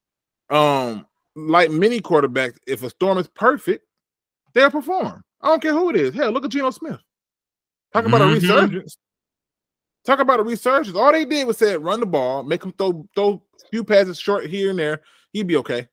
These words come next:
Speaker 1: That's all they did. So when you look at it, tell me, tell me how you feel about their offensive coordinator. You know, tell me what you think about their head coach.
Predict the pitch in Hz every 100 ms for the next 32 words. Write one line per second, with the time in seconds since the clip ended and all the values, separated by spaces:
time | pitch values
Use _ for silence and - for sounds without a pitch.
0 | _ _ _ - 349 415 381 349 370 403
1 | - - _ _ _ _ _ _ _ _
2 | _ _ _ _ _ _ _ 226 214 202
3 | 190 _ 185 185 208 220 220 320 254 180
4 | 151 147 _ _ _ _ - 226 254 226
5 | 240 240 240 208 226 226 220 226 214 214
6 | 214 202 196 208 226 277 240 107 - -
7 | _ _ - 156 160 175 - 208 226 226
8 | 208 208 208 202 196 202 190 196 190 269
9 | 240 - -